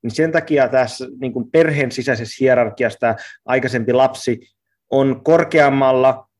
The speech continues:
koska hän on antanut ja tuonut jo panoksensa. Jo, joten, mutta että edelleenkään tämä ei tarkoita sitä, että olisi tärkeämpi tämä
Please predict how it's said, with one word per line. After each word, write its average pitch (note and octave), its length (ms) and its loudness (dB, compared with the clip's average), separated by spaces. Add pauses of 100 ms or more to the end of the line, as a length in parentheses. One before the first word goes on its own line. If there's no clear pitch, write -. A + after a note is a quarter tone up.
(120)
koska D#3+ 300 -2
hän E3+ 180 -2
on A3+ 260 0
antanut B2+ 460 -4
ja C3 220 -4
tuonut E3+ 340 0
jo A#2+ 80 -2
panoksensa. A2 680 -6
Jo, A2 260 -8
joten, A#2+ 220 -4 (340)
mutta C3 200 -2
että C#3 280 -2
edelleenkään D3+ 540 4
tämä C#3+ 300 4
ei D3 180 4
tarkoita B2 380 2
sitä, B2 280 -6
että A#2 360 -2
olisi C#3 320 -10
tärkeämpi D#3+ 540 -2
tämä A2 240 -4